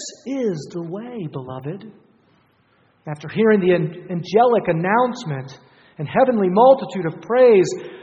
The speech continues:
the lowly shepherds' hearts were lifted from fear to faith. And they said, "Let us go over to Bethlehem and see this thing that has happened,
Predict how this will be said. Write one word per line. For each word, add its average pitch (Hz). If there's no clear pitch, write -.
the 190
lowly 233
shepherds' 240
hearts 262
were 196
lifted 233
from 185
fear 294
to 180
faith. 175
And 156
they 160
said, 185
"Let 277
us 247
go 220
over 277
to 175
Bethlehem 160
and 135
see 294
this 196
thing 247
that 175
has 147
happened, 214